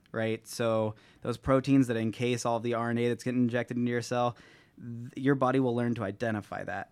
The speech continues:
And then eventually it'll reassemble stuff until it can kind of find something that will get rid of it, right? What's something that will enter the lock and key mechanism,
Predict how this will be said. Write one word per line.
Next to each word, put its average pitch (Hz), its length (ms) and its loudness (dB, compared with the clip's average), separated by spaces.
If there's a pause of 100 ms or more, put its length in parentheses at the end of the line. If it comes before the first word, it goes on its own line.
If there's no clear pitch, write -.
And 117 140 0
then 120 140 2
eventually 131 720 -2
it'll 110 260 -2
reassemble 135 580 2
stuff 131 280 -2
until 127 300 -2
it 120 100 -2
can 123 140 0
kind 123 200 -2
of 110 60 -4
find 120 540 0
something 117 280 -2
that 113 120 -4
will 107 120 -4
get 104 140 -4
rid 101 140 -4
of 82 100 -14
it, - 160 -16
right? 110 240 -4
What's - 200 -12 (380)
something 139 200 4
that 127 80 2
will 123 200 -4
enter 135 320 4
the 131 120 2
lock 123 260 -2
and 127 100 2
key 131 160 0
mechanism, 139 580 0